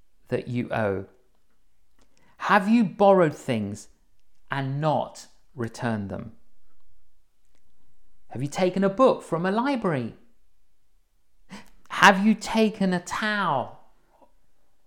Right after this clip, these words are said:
or a bathrobe from a hotel? Have you stolen from God?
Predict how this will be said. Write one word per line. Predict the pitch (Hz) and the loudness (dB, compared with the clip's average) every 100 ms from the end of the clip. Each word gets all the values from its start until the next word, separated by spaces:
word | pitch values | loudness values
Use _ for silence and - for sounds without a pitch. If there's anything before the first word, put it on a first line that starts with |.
| - - _ _ _ _ _ | -20 -20 _ _ _ _ _
or | 143 143 | -2 -2
a | |
bathrobe | 127 147 147 156 156 139 127 113 101 - - - | 0 2 2 0 -4 -2 0 0 -4 -10 -20 -14
from | 127 120 | -10 -10
a | |
hotel? | - 120 113 - 131 117 113 113 - - - - - - - - - - - - - - - - - _ _ _ - - - - - - - - - - - | -10 -10 -10 -10 -8 -6 -6 -8 -16 -20 -20 -20 -20 -20 -18 -18 -20 -20 -20 -20 -20 -20 -20 -20 -20 _ _ _ -20 -20 -20 -20 -20 -20 -20 -20 -20 -18 -4
Have | 180 175 | -2 -2
you | 196 | -4
stolen | - - 165 143 135 | -8 0 0 0 -4
from | 127 127 | -6 -6
God? | 113 104 - - | -4 -6 -6 -12